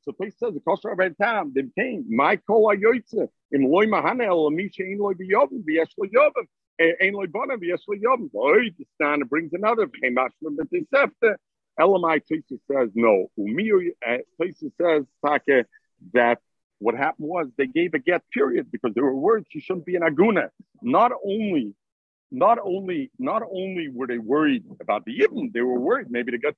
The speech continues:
killed and won't come back. So Mamela, they gave everybody a get. So since they gave everybody a get, it was already Lamafrein.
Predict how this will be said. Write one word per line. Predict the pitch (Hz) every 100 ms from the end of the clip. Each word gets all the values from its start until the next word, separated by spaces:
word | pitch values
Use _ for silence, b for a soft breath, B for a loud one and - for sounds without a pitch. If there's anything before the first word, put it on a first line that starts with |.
| -
killed | 370 302 -
and | 254
won't | 254 269
come | - 220
back. | 285 208 - _ _ -
So | 135
Mamela, | 147 175 233 226 175
they | 160
gave | 151 160 -
everybody | 156 147 143 127 120
a | 104
get. | 101 85 _ _
So | - -
since | 139 -
they | 139
gave | 147 156
everybody | 165 165 185 - 180 185
a | 185
get, | 247 320 214 - _ _ -
it | 160
was | 160 135
already | 156 147 135
Lamafrein. | 123 117 - 101